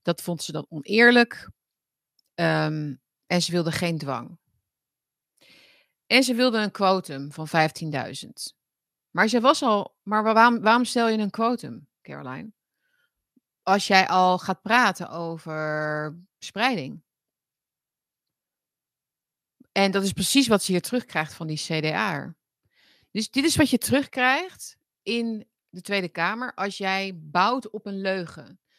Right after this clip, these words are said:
Dan krijg jij dus van iemand van het oude kabinet, het demissionaire kabinet terug.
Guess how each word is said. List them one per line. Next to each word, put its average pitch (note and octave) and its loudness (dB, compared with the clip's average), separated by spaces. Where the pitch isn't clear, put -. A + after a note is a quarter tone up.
Dan E3 -10
krijg G#3 4
jij A3 2
dus F#3 0
van F#3 -6
iemand F3 -10
van E3+ -4
het F3+ -6
oude F#3+ 2
kabinet, E3 -4
het F3+ -12
demissionaire G#3 0
kabinet E3+ -6
terug. - -12